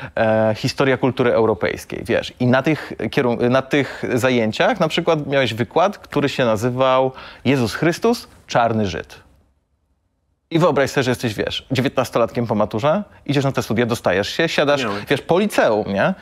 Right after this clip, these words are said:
Speaker 1: Siadasz na, na, na auli, przychodzi pan profesor i rzuca ci to. I mówisz sobie, "Okej, świat jest większy niż myślałem".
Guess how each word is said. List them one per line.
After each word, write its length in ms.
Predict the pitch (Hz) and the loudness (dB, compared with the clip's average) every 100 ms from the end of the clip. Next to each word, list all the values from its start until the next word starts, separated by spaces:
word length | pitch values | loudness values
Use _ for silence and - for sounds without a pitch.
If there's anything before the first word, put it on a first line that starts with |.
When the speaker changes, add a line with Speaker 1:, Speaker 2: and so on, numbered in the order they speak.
| - - | -16 -12
Speaker 1:
Siadasz 360 | - 196 151 120 | -2 0 0 2
na, 280 | 127 101 - | 0 0 0
na, 140 | 120 - | -4 -2
na 180 | 95 - | -2 0
auli, 420 | 110 107 113 214 | 2 2 2 0
przychodzi 320 | - 139 113 | 0 -2 0
pan 140 | 117 101 | -2 -4
profesor 400 | - 160 - 143 | -2 -2 0 -2
i 40 | |
rzuca 200 | 131 123 | 0 -2
ci 120 | 113 | -2
to. 100 | - - | -6 -6
I 100 | 113 | 0
mówisz 280 | 139 143 151 | 2 2 2
sobie, 220 | 139 127 | 2 2
"Okej, 480 | 165 151 - 120 60 | 2 2 2 0 0
świat 260 | - 135 120 | -2 0 0
jest 180 | 107 107 | 0 0
większy 400 | 123 120 - 113 | 2 2 2 0
niż 140 | 104 | 0
myślałem". 540 | 104 - 95 87 60 | -2 0 0 0 -2